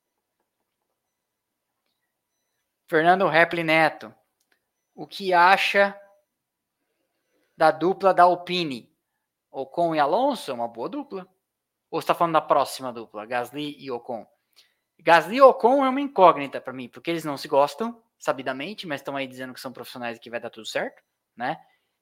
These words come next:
Mas em termos de velocidade, é uma incógnita, porque o Gasly, é, vamos ver como ele se adapta, porque ele é uma cria da Red Bull, ele só andou dentro da esfera Red Bull até hoje, né?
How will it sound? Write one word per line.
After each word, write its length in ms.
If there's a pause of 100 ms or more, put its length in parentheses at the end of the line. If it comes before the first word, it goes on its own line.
(100)
Mas 200
em 140
termos 440
de 100
velocidade, 840
é 40
uma 120
incógnita, 520
porque 220
o 60
Gasly, 720 (680)
é, 180
vamos 260
ver 100
como 160
ele 80
se 120
adapta, 640
porque 140
ele 120
é 40
uma 140
cria 220
da 80
Red 200
Bull, 360
ele 100
só 120
andou 260
dentro 240
da 80
esfera 280
Red 200
Bull 200
até 140
hoje, 300
né? 180